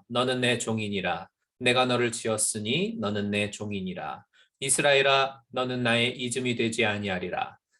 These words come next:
내가 네 허물을 빽빽한 구름에 사라짐같이 내 죄를 안개에 사라짐같이 도말하였으니 너는 내게로 돌아오라.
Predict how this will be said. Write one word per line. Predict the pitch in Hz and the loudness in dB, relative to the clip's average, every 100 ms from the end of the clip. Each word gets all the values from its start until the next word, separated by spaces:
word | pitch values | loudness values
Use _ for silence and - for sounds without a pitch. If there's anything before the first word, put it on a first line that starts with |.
| _ | _
내가 | 117 117 120 | 2 4 4
네 | 120 | 4
허물을 | 120 139 127 120 123 123 | 4 2 2 4 4 4
빽빽한 | 143 139 143 - 143 139 | 0 2 0 2 -2 -2
구름에 | - 127 123 123 | -4 -2 0 0
사라짐같이 | - - - 123 117 110 90 - 135 165 226 226 - - | -2 -2 -2 0 0 0 0 -2 0 2 2 -4 -20 0
내 | 113 110 | 4 4
죄를 | 110 113 113 117 117 120 | 4 2 6 4 4 0
안개에 | 120 131 139 139 139 | 0 2 2 4 0
사라짐같이 | - 147 139 135 120 113 - 117 113 | -2 -2 -2 -4 -4 -4 -2 -2 0
도말하였으니 | 113 110 104 101 92 - 98 113 185 226 _ | 0 2 4 2 0 -4 -2 -2 -2 -4 _
너는 | 101 101 98 98 | -2 0 2 2
내게로 | 101 107 131 165 | 2 4 4 2
돌아오라. | 165 104 95 90 85 - | 2 0 0 0 -4 -4